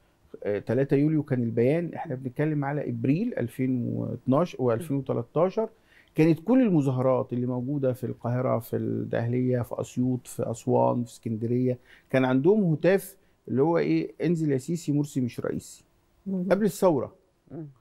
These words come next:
Speaker 1: و-، وده كلام م-، موثق بالفيديوهات، يعني في فيديوهات على اليوتيوب فتلاقي في مظاهرة في المنصورة بتهتف هذا الهتاف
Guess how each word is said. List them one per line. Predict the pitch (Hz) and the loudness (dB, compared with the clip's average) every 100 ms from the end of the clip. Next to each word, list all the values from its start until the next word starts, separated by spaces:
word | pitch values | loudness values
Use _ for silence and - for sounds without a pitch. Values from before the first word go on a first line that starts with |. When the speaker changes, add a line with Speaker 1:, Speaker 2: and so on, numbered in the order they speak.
| _ | _
Speaker 1:
و-، | 208 185 160 160 | -10 -6 -4 -2
وده | 135 175 | 0 2
كلام | 196 196 220 208 - - | 4 4 4 0 -6 -8
م-، | 120 123 90 110 113 | -6 -6 -8 -8 -4
موثق | 127 135 127 - - | 0 0 0 -4 -4
بالفيديوهات، | 135 127 123 135 160 139 - _ _ _ | -2 -2 0 2 4 2 -2 _ _ _
يعني | 113 113 | -4 -2
في | 117 160 | 0 0
فيديوهات | 160 127 131 139 123 | 0 0 0 0 0
على | 123 | 0
اليوتيوب | 123 117 131 143 151 185 - _ _ _ _ _ | 0 -2 -2 0 0 -2 -10 _ _ _ _ _
فتلاقي | - 117 - 135 165 180 170 | -6 -4 0 2 2 0 -4
في | - | -2
مظاهرة | 170 156 147 165 170 165 | 0 2 4 4 2 0
في | 143 | -2
المنصورة | 131 127 - 156 175 | -4 -4 -2 2 2
بتهتف | 147 190 208 165 143 143 | 2 2 2 2 -6 -4
هذا | 151 147 143 113 | -4 0 -2 -2
الهتاف | 117 113 110 104 | -4 -6 -4 -6